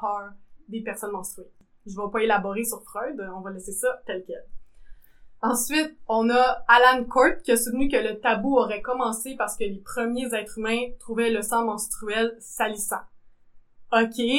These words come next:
peut-être que sans laveuse sécheuse, c'était peut-être salissant. Encore une fois, c'était comme une piste de théorie, mais il élaborait pas assez pour que je puisse mieux vous expliquer que ça. Aussi, tout le monde connaît le, le philosophe Aristote, ou en tout cas, vous allez apprendre à le connaître, euh,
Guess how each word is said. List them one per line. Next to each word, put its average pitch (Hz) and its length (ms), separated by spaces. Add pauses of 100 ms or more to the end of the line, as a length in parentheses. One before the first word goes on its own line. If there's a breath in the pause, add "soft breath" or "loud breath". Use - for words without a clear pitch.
(140)
peut-être 247 320
que 240 100
sans 240 160
laveuse 226 380
sécheuse, 226 720 (100)
c'était 208 240
peut-être 233 280
salissant. 220 640 (100)
Encore 226 260
une 220 140
fois, 240 180
c'était 240 160
comme 202 160
une 202 160 (140)
piste 240 260
de 233 80
théorie, 233 540
mais 220 160
il 214 120
élaborait 202 460
pas 240 160
assez 226 280
pour 226 200
que 208 100
je - 80
puisse - 260
mieux 220 140
vous 202 120
expliquer 214 520
que 214 120
ça. 196 240 (400)
Aussi, 285 600 (120)
tout 247 80
le 233 60
monde 240 180
connaît 233 240
le, 220 180
le 214 140
philosophe 220 420
Aristote, 233 580
ou 220 140
en 208 80
tout - 80
cas, 240 120
vous 220 100
allez 214 100
apprendre 226 300
à 214 80
le 202 60
connaître, 220 460
euh, 208 200